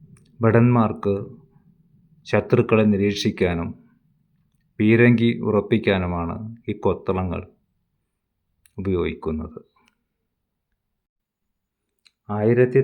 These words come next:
തൊള്ളായിരത്തി ഇരുപത്തി ഒന്നിൽ ഈ കോട്ട ചരിത്ര സ്മാരകമായി പ്രഖ്യാപിച്ചു. കോട്ടയ്ക്ക്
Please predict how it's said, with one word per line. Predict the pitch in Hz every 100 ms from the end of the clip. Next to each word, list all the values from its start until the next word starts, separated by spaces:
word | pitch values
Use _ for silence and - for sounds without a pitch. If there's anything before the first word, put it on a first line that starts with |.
| 135
തൊള്ളായിരത്തി | 101 98 98 101 101 - 98 - 101
ഇരുപത്തി | 95 98 107 - 120 110
ഒന്നിൽ | 87 85 80 - _ _ _ _ _
ഈ | 101 101 -
കോട്ട | 107 98 95 98 - _ _ _ _ _ _ _ _
ചരിത്ര | 104 104 110 - 110 110 - _ -
സ്മാരകമായി | - 98 104 110 113 98 87 95 117 _ _
പ്രഖ്യാപിച്ചു. | 104 - - 90 80 - - - _ _ _ _ _ _ _ _ _ _ _ _ _ _ _ _ _ _ _ _ _ _ _ _ _ _ _ _ _ _ _ _ _ _ _ _ _ _ _ -
കോട്ടയ്ക്ക് | 110 117 117 131 127 143